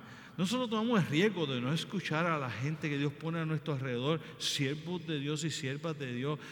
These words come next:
que nos pueden ayudar en nuestra relación con Dios y nos pueden ayudar a mantenernos a flote, sino que también tomamos el riesgo de alejarnos de Dios, tratando de huir de Dios, de alejarnos, de no estar cerca de Dios, de no tener nada que ver.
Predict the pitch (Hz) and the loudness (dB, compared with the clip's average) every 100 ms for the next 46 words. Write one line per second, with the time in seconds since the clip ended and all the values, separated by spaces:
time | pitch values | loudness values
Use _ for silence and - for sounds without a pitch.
0 | - - 143 127 135 131 156 165 143 127 | -6 0 2 0 0 2 2 4 2 2
1 | 139 156 143 143 135 135 117 123 117 - | 2 2 2 0 0 -2 -2 -2 -2 -2
2 | 139 147 143 147 160 131 - 131 156 156 | -4 -4 -2 0 2 0 -2 -2 0 0
3 | 143 143 156 139 127 120 127 160 151 120 | 2 0 0 -2 -2 0 0 0 0 0
4 | 139 156 143 110 120 - - - - - | 0 0 0 -4 -6 -12 -16 -18 -18 -18
5 | - - 247 247 220 202 185 175 196 233 | -4 2 4 4 2 0 2 2 2 0
6 | 190 190 214 180 151 151 208 196 185 170 | 0 4 4 6 4 4 0 0 2 2
7 | 143 131 123 147 156 170 151 156 160 160 | 2 2 0 0 -2 0 0 0 0 -4
8 | - 123 135 143 151 156 151 165 156 156 | -2 -4 -2 0 2 2 2 2 2 0
9 | 156 143 120 135 165 170 147 135 135 180 | 0 0 2 2 2 0 0 -2 -2 0
10 | 160 - 160 165 190 175 170 165 131 123 | 0 0 0 0 0 2 2 0 -2 -2
11 | 170 175 180 180 170 165 202 254 262 254 | 0 2 2 2 2 6 6 6 6 8
12 | 214 185 | 8 6